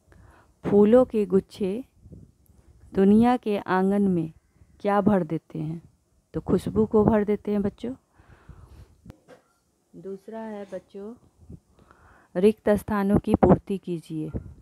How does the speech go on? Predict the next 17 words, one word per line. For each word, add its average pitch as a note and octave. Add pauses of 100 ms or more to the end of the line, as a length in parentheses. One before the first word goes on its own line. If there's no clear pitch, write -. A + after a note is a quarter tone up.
(1600)
उजली F#3+
डैश F3+
में F3
ये, E3
तो -
क्या F#3+
होगा F#3+
बच्चों? C4+ (1000)
उजली G#3+
रातों G3
में E3+
ये D#3 (680)
लगते F3
डैश E3+ (800)
नभ G#3 (100)
के D#3 (1400)
तारे, D#3